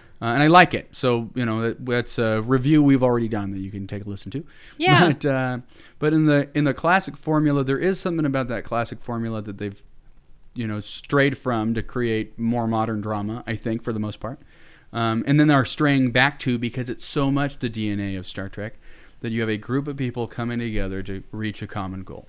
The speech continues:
Speaker 2: Mm-hmm.
Speaker 1: Um, and bringing the Maquis in with Voyager, and, and they're pretty humble in, you know, Chakotay says at some point,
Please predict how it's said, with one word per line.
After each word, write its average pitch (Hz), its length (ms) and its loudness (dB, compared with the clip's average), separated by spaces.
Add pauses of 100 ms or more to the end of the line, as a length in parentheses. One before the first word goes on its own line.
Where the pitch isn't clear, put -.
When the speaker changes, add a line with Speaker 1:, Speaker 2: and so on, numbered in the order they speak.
Speaker 2:
Mm-hmm. 311 640 -6
Speaker 1:
Um, 104 520 -4
and 107 520 -4 (180)
bringing 143 300 2
the 131 80 2
Maquis 123 520 -2
in 113 400 -2
with 127 500 -4 (140)
Voyager, 123 960 0
and, 117 340 -2
and 117 260 -2
they're 110 320 -2 (480)
pretty 143 260 0
humble 120 540 0
in, 107 580 -4 (520)
you 113 100 -4
know, 104 140 -2
Chakotay 120 480 -4
says 117 200 -4
at 117 120 -8
some 113 200 -4
point, 113 300 -6